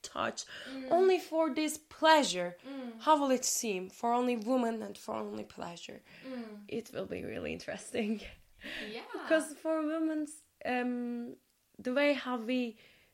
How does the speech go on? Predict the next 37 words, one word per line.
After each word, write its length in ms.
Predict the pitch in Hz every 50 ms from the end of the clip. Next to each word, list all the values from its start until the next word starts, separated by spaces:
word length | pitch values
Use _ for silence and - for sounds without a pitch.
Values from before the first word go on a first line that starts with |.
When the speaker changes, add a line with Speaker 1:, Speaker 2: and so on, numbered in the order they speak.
| _ _ _ _ -
Speaker 1:
uh, 220 | - 214 214 208 214 196
grown 360 | - 220 240 240 240 240 247 240
up, 260 | 220 202 196 - - - - - -
it's 200 | - 214 - -
an 120 | 214 208 208
international 800 | 208 214 - - 226 220 220 220 214 214 - - 226 214 214
thing. 380 | 208 - - 220 208 190 196 - - - - - - _ _ _
It's 260 | - - 233 - - 269
like 420 | 262 254 254 247 254 - - - _ _ _ _ _ _ -
our 220 | 240 285 311 320
sexual 500 | 294 - - 277 254 254 - - 269 254
pleasures. 720 | 254 - - 226 226 233 233 226 - 180 175 175 175 - - - - - - - _ _ _ - - - -
We 260 | - 202 269 269 277
have 300 | 277 277 285 285 285 269 262 262 262 - -
this 300 | 240 226 269 254 - -
distance 580 | - 302 302 - - - - 196 185 180 - -
between 420 | - 196 - - - 202 196 196
our 220 | 190 190 190 190
sexual 440 | 185 - - 196 - - - - -
pleasures. 800 | - - - 104 196 98 - - - 87 - - - - - - _ _ _ _ _ _ _ _ _ _ _ _ _ _ _ _ -
But 140 | - 208 208
for 220 | - - 254 269 277
men, 180 | 285 294 294
it's 220 | 285 269 262 - 285
not 240 | 285 277 269 -
the 80 | - 254
same. 440 | - - - 269 240 208 185 185 180
For 320 | - - - - 254 277
them, 260 | 254 285 294 302 302 277
they're 400 | 269 262 269 277 277 277 269 -
something 540 | - - - 285 302 294 285 - 269 262 254
that 200 | - 233 240 -
they 120 | - 240 240
can 240 | 240 - 254 247 254
be 140 | 247 262
proud 420 | 254 262 - - 285 285 285 285 226
of. 280 | 190 165 165 - -